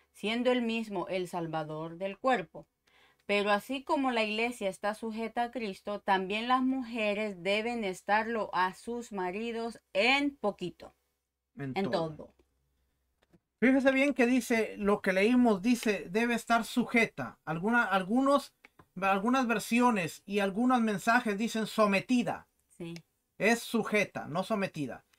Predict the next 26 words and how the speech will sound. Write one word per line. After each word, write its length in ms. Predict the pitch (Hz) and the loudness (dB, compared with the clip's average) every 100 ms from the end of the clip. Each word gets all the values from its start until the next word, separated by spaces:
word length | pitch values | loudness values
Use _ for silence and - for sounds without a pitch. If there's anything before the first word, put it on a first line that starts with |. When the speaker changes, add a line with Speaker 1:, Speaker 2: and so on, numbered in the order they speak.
| _ | _
Speaker 2:
El 120 | 151 | -2
hombre 240 | 175 208 196 | 0 2 2
no 160 | 214 | 4
la 120 | 226 - | 6 4
somete. 800 | - 185 170 196 - 131 107 _ _ _ | 0 -4 0 0 -2 -8 -12 _ _ _
El 140 | 147 170 | -4 -2
hombre 240 | 208 220 | 0 0
la 120 | 196 | 2
Speaker 1:
Porque 160 | - 180 | 0 -2
es 60 | |
Speaker 2:
toma, 240 | 214 247 277 202 | 2 4 4 4
Speaker 1:
diferente. 180 | 139 - | 0 -2
Speaker 2:
la 80 | 165 | -2
mujer 280 | 170 208 214 | -2 -2 -4
se 160 | 226 214 | -4 -8
sujeta, 760 | 185 - 240 247 214 165 151 _ _ | -8 -4 -2 0 0 -2 -4 _ _
se 180 | - 180 | -8 -8
toma 380 | 175 240 269 254 | -2 2 4 4
del 120 | 220 202 | 2 0
marido 380 | 180 208 220 | 0 0 0
y 40 | 202 | 0
caminan 420 | 175 180 196 190 | -2 -2 -2 -2
juntos. 400 | 190 165 139 127 | -4 -6 -6 -8
Es 100 | 170 | -6
muy 220 | 190 254 294 | -2 0 0
diferente 760 | 311 269 226 180 190 202 | 0 0 0 -2 -2 -2